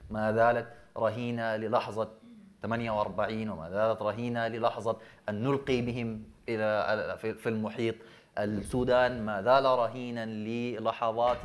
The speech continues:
تاريخية أنه غزي من مصر وغزي من بريطانيا، وأنه في القرن التاسع عشر حدث كذا، فنحن لن نترك ثأرنا. هذه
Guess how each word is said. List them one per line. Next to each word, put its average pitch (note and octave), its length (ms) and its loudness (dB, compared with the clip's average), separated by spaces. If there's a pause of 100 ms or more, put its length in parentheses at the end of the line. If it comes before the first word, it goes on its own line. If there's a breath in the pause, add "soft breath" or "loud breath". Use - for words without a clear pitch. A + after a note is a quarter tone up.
(180)
تاريخية A#2 840 0
أنه A2 400 -4
غزي A#2+ 440 2
من A2 260 -6
مصر A2+ 260 -6
وغزي A#2+ 580 0
من A2+ 220 -4
بريطانيا، A2+ 720 0 (380 loud breath)
وأنه A#2 500 2
في A#2+ 180 -4
القرن A#2+ 400 0
التاسع A#2+ 520 2
عشر A#2+ 240 0
حدث B2 400 -2
كذا، A#2+ 440 2
فنحن A#2 380 -6
لن C3 300 2
نترك B2 320 -6
ثأرنا. A#2 540 0 (640 soft breath)
هذه C3 200 2